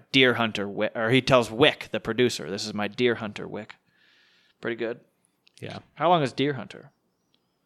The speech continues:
Speaker 2: I don't know, actually.
Speaker 1: I'll tell you in a second.
Speaker 2: Yeah.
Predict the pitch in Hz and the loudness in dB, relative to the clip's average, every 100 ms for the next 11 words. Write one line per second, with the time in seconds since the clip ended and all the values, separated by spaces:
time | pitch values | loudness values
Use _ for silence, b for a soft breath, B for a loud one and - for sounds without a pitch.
0 | _ _ _ - 180 165 113 101 98 - | _ _ _ -2 0 2 0 -2 -8 -8
1 | 98 95 _ _ _ _ _ 117 - 107 | -8 -10 _ _ _ _ _ -14 -8 -8
2 | 85 - - 110 101 | -8 -12 -10 -8 -8